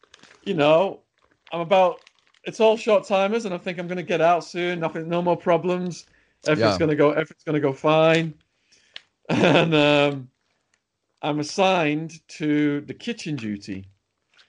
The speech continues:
Speaker 1: So my job is in what's called the clipper room.
Speaker 2: Okay.
Speaker 1: Now, in the clipper room, um, that's where you start. <laughs> I remember the first day, this Chicano comes up to me and goes, "This is welcome to Hell's Kitchen.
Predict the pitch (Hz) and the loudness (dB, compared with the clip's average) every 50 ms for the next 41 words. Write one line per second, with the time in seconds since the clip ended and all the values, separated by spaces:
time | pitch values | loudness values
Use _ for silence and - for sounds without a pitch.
0 | _ _ _ _ _ _ _ _ _ _ _ - - - 160 165 151 147 147 143 | _ _ _ _ _ _ _ _ _ _ _ -20 -12 -4 0 2 4 6 6 6
1 | 143 143 143 143 143 - - _ _ - - - - _ _ _ _ _ _ _ | 6 6 4 4 0 -2 -6 _ _ -10 -10 -10 -12 _ _ _ _ _ _ _
2 | _ _ _ _ _ _ _ _ _ - - - - _ - - - _ _ _ | _ _ _ _ _ _ _ _ _ -20 -20 -20 -20 _ -20 -20 -20 _ _ _
3 | _ _ - 202 214 220 220 214 208 190 180 180 175 - - - _ _ _ _ | _ _ -4 0 2 2 2 2 2 4 4 4 2 0 -4 -16 _ _ _ _
4 | _ _ _ - 156 151 151 160 156 156 151 147 127 - - - 143 139 135 120 | _ _ _ -10 -8 -6 -4 -4 -4 -2 -2 -2 -4 -4 -4 -2 0 0 0 -2
5 | 117 - - 127 117 - 120 104 101 98 101 101 101 101 _ _ _ _ _ _ | -4 -8 -8 -8 -8 -8 -8 -6 -6 -6 -8 -10 -14 -16 _ _ _ _ _ _
6 | _ _ _ _ - - - - - 104 98 - 82 82 85 - - - _ _ | _ _ _ _ -20 -20 -20 -16 -14 -12 -10 -8 -8 -8 -10 -12 -18 -20 _ _
7 | _ _ _ _ _ _ _ - - - - _ - 123 123 120 120 120 117 151 | _ _ _ _ _ _ _ -20 -20 -20 -20 _ -14 -10 -8 -6 -6 -6 -6 -4
8 | 151 151 151 156 175 170 160 127 104 85 87 95 98 104 117 131 - - _ _ | -4 -4 -4 -6 -8 -8 -6 -6 -6 -6 -6 -8 -10 -12 -14 -18 -20 -20 _ _
9 | _ _ - 98 101 101 95 95 95 92 90 92 95 - - _ _ _ _ _ | _ _ -12 -10 -8 -8 -8 -8 -8 -10 -12 -12 -14 -16 -18 _ _ _ _ _
10 | _ - 107 - - 123 120 104 98 - - - 95 92 95 98 - - - 131 | _ -16 -12 -8 -6 -6 -6 -6 -8 -10 -8 -6 -4 -2 -2 -4 -4 -8 -12 -16
11 | 123 143 - - 240 - - - - - - - - - _ _ - 151 151 160 | -18 -14 -6 -4 -2 -2 -2 -4 -12 -20 -20 -20 -20 -20 _ _ -4 -2 0 0
12 | 147 147 - 113 107 98 - - 107 104 107 104 104 104 101 101 - 95 98 98 | 0 0 0 0 0 0 -2 0 0 0 0 0 -4 -8 -10 -8 -4 -4 -4 -2
13 | 98 98 101 - 95 90 87 87 - - 98 92 92 - - - 87 90 98 113 | -4 -6 -6 -8 -8 -8 -8 -10 -10 -12 -14 -14 -12 -12 -12 -10 -10 -10 -10 -10
14 | 110 - - - 117 135 135 127 - 101 92 92 85 85 87 120 131 143 131 127 | -10 -10 -4 0 2 2 2 2 0 -4 -8 -8 -8 -6 -4 -2 0 0 2 2
15 | 131 127 117 - - - - 101 - - - - 92 92 - - - - 101 | 0 -2 -2 -6 -8 -10 -10 -10 -10 -10 -10 -8 -8 -10 -12 -16 -16 -18 -20